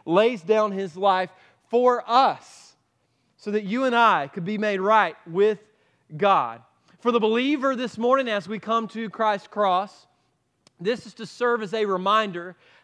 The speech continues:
that where you are at and who you are is not of your own work and effort, but it is the grace and mercy of Christ that has brought you out of your tombs into life. And so my prayer for you as we march to the cross this morning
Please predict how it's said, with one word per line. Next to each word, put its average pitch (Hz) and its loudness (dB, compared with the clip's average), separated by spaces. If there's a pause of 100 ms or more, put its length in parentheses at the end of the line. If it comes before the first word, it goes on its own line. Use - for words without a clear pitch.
that 196 0
where 240 4
you 240 -4
are 233 2
at 185 2 (480)
and 170 -6
who 269 -2
you 247 -2
are 170 0 (260)
is 196 -2
not 233 2
of 220 0
your 247 -2
own 220 -4
work 254 2
and 196 -6
effort, 208 -2
but 196 -2
it 208 -6
is 196 -10
the 196 -4
grace 226 0
and 202 -6
mercy 220 -4
of 170 -10
Christ 190 0 (300)
that 214 -2
has 190 -6
brought 220 2
you 247 -4
out 214 0
of 202 -6
your 202 -2
tombs 220 -4
into 202 -4
life. 180 2 (440)
And 196 -8
so 226 -4
my 233 2
prayer 269 0
for 262 -4
you 254 -4
as 208 -2
we 220 -10
march 220 -2
to 226 -14
the 214 -10
cross 220 -2
this 208 -16
morning 185 -8